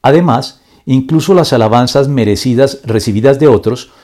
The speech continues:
son una prueba de fuego para nuestro carácter y madurez,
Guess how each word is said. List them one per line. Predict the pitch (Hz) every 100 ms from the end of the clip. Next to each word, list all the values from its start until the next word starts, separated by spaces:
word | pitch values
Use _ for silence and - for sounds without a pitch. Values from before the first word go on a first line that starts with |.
| _
son | - 92
una | 113 123
prueba | 135 135
de | 151
fuego | 151 139 139
para | 139 120
nuestro | 110 101 - 98
carácter | 92 104 113 - 131 -
y | 107
madurez, | 95 85 95 139 - -